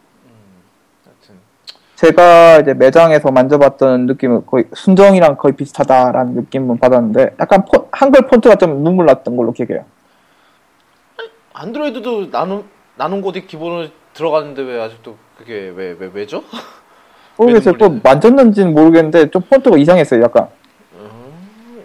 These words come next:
Speaker 2: 얘가
Speaker 1: 그거 바-,
Speaker 2: 옛날, 옛날 안드로이드 폰트는 정말 희망이 있긴 했어요. 옛날에 막
Speaker 1: 그거 바꾸면 되긴 하는데, 그 부분은.
Speaker 2: 어,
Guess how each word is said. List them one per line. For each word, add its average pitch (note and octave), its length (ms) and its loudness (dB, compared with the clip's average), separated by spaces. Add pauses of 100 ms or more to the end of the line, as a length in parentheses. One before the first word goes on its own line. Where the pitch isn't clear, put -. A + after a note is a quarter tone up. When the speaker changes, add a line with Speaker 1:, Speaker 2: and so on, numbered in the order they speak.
(160)
Speaker 2:
얘가 E3+ 280 -6
Speaker 1:
그거 D3+ 140 0
바-, A#3+ 80 2
Speaker 2:
옛날, A3+ 240 -4
옛날 A3+ 280 -2
안드로이드 E3+ 340 -8
폰트는 - 200 -18
정말 A#2 200 -20
희망이 A#3 300 -14
있긴 A#2+ 140 -20
했어요. D3 280 -20 (200)
옛날에 G2+ 360 -16
막 E2+ 100 -16
Speaker 1:
그거 G3+ 180 -2
바꾸면 A3 340 0
되긴 A3+ 200 2
하는데, G3 220 0
그 D3+ 160 -2
부분은. B2 340 -6
Speaker 2:
어, D3+ 160 -12